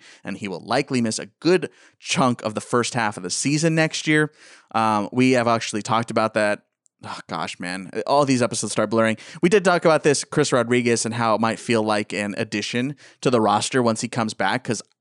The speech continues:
I, I, I don't know what the actual timeline is. I don't think anyone knows what the actual timeline is for Chris Rodriguez, but let's just say he comes back, uh, during August, right? So it feels like a trade deadline acquisition.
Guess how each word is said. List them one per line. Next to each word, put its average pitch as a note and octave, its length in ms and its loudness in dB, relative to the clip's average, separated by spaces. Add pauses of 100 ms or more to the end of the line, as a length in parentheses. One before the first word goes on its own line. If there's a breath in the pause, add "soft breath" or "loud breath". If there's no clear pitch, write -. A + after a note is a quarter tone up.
(160)
I, B2 100 -8 (100)
I, C3 100 -4 (200)
I C3 160 2
don't A#2+ 240 2
know A2 200 4
what A2 220 2
the G2+ 140 -4
actual G#2+ 280 -4
timeline G#2 480 -4
is. G#2+ 300 -6 (600 soft breath)
I A#2 80 0
don't A2+ 100 2
think G2+ 140 -6
anyone A2+ 300 2
knows A#2 180 2
what A#2 80 -4
the A#2+ 120 2
actual A2+ 240 -2
timeline A#2 400 0
is A#2 100 0
for A#2+ 140 -10
Chris A2+ 200 -2
Rodriguez, A#2 380 2
but G#2 140 -6
let's A2+ 160 -4
just - 160 -6
say G#2 160 0
he A2 140 -6
comes G#2 320 -4
back, G2 360 -2 (400 loud breath)
uh, G2 280 0 (100)
during G2+ 480 -2 (240)
August, G#2 580 -4
right? G#2+ 240 -2
So - 80 0
it B2 80 2
feels C#3+ 140 2
like A#2 100 -2
a A2 40 -8
trade A2+ 260 -2
deadline A2+ 340 2
acquisition. A2+ 600 -2